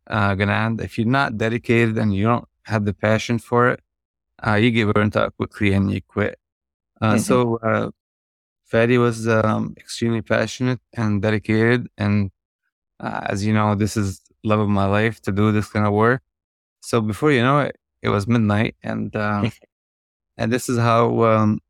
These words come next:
Speaker 1: you do a limb salvage program. You can't do it nine to five. Not doable.
Speaker 2: Agreed. Yeah, I've,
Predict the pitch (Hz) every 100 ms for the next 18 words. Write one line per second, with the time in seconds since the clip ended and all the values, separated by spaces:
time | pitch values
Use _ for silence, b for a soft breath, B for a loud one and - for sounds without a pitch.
0 | _ 113 107 117 113 110 - 110 104 -
1 | 117 104 104 104 101 123 110 104 113 110
2 | 107 104 104 - 104 101 101 _ _ _
3 | _ _ _ _ _ 104 113 104 113 107
4 | 107 - _ _ _ _ _ - 120 120